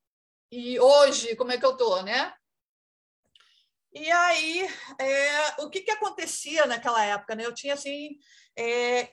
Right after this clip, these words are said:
crenças muito limitantes, né? Ah, Vanessa, por favor, me interrompa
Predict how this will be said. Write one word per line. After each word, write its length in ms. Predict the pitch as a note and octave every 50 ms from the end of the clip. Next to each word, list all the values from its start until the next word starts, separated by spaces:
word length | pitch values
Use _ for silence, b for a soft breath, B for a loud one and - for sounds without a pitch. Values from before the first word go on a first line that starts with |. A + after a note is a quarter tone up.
| _ _
crenças 680 | - - C#4+ D4 D#4 E5 - E4+ - - - C4+ C4 -
muito 420 | B3+ B3+ C4 C#4+ D4+ D4+ D4+ D4
limitantes, 1120 | C4 C4 B3+ B3 B3 B3 A#3+ B3 A#3 A3+ A3 G#3 G#3 G#3 - - - - - - - - _ _ _ _
né? 460 | - G3+ G#3 G#3 A3+ A#3 B3+ C4+ C4 - b b b b b b - -
Ah, 120 | A#3 A#3
Vanessa, 420 | G#3+ G#3+ B3+ B3+ A#3+ B3+ B3+ C4+ C4
por 180 | - - C#4
favor, 440 | - - D4 C#4 B3 A3 A#3 A#3+ A#3+
me 120 | A#3+ B3 B3
interrompa 640 | A3+ - B3 A#3+ B3 A3+ G#3+ A#3 C4 C#4 C#4+ -